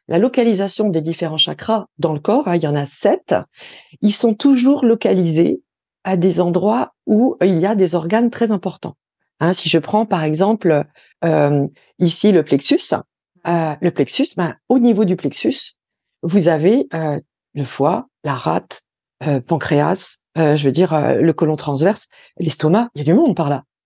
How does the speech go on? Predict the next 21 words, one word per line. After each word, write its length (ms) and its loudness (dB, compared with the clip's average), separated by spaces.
Donc, 220 -2
euh, 140 2
forcément, 720 0
euh, 320 0
ces 400 2
organes 460 0
vont, 340 -2
hormis 460 0
le 160 -2
besoin, 540 -2
euh, 160 0
de, 240 -2
de 180 -6
molécules, 500 0
ils 100 -2
vont 100 -4
avoir 180 -4
besoin 460 0
d'énergie 420 0
pour 140 -2
fonctionner. 460 -4